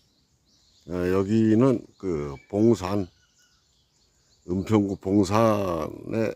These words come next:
에, 능선 줄기입니다. 그, 비가, 오늘 좀 봄비가 촉촉히 내리고 있는데, 어,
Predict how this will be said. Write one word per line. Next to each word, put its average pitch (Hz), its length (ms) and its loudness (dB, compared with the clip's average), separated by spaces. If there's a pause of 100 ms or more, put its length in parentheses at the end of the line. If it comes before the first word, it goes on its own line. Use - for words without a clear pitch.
에, 85 460 -6 (2500)
능선 104 420 4
줄기입니다. 82 1000 -4 (3250)
그, 73 540 -12 (1400)
비가, 104 480 2
오늘 98 340 -2
좀 87 100 -6
봄비가 95 680 -2
촉촉히 95 640 -6
내리고 87 360 2
있는데, 85 560 0 (1300)
어, 71 460 -18